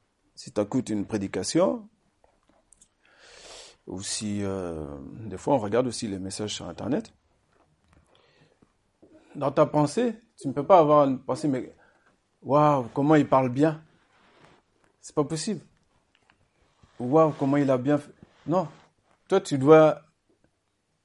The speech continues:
recevoir le nectar de la parole. C'est tout.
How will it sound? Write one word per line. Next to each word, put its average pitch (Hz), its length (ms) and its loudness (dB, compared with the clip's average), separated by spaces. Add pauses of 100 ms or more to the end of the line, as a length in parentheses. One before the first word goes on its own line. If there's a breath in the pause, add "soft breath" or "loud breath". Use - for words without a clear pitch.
(160)
recevoir 147 560 4
le 139 100 4
nectar 139 360 4
de 165 40 4
la 139 80 6
parole. 110 420 0 (3250)
C'est 151 200 -8
tout. 185 220 -4